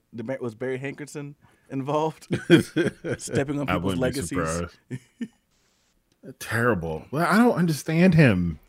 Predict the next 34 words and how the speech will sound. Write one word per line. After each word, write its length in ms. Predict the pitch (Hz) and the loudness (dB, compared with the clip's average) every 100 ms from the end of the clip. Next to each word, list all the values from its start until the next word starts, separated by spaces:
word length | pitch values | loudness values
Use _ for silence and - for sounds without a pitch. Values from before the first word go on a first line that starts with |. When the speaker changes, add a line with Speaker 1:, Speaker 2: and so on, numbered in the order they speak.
| - | 6
Speaker 3:
I 60 | |
don't 120 | 160 208 | 8 10
understand 460 | 208 - 175 190 | 8 6 6 6
Speaker 1:
It's 60 | 185 | 6
Speaker 3:
him 80 | 156 | 2
Speaker 1:
like, 80 | 131 | 2
Speaker 3:
at 60 | |
all. 200 | 120 123 113 | 2 4 4
Speaker 1:
I 40 | |
mean, 120 | 110 | 2
she 100 | 107 | -2
was 100 | 285 | -2
only 160 | 240 214 | -2 -2
my 120 | 127 | -2
niece. 400 | 127 127 120 - - | -4 -4 -6 -12 -12
I 60 | |
mean, 300 | 147 139 131 | -10 -8 -8
<laughs> 20 | 143 | -8
it's 140 | - | -2
like 200 | 196 - 196 - 311 - 320 - - - - | -2 2 0 0 -6 -4 -6 -6 -10 -10 2
Speaker 3:
And 120 | 220 | 4
it's 140 | 220 190 | 4 4
like, 240 | 214 175 | 0 6
okay, 460 | 202 - 175 95 - _ _ | 6 8 4 2 -6 _ _
cool. 420 | - 311 147 90 | 6 8 6 4
You 220 | 110 156 240 | 4 6 6
do 200 | 247 233 | 6 10
that. 380 | 196 175 - 127 | 10 10 6 6
That's 260 | 160 170 | 6 6
your 140 | 175 170 | 6 6
niece. 360 | 165 127 127 - | 6 4 0 2
That's 280 | 131 131 | 0 2
your 120 | 147 131 | 0 -2
family. 500 | - 127 101 85 | 0 -2 -2 -8